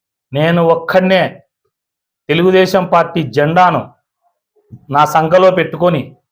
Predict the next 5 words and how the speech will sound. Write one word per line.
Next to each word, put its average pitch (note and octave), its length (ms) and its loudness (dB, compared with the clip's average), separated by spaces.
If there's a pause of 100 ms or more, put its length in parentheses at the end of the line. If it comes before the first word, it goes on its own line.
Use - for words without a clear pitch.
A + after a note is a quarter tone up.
(2500)
గాంధీ G3 360 2
విగ్రహం, E3+ 420 0 (380)
మున్సిపల్ E3 380 0
ఆఫీసులో E3+ 480 0
ఉన్నటువంటి D#3+ 400 -4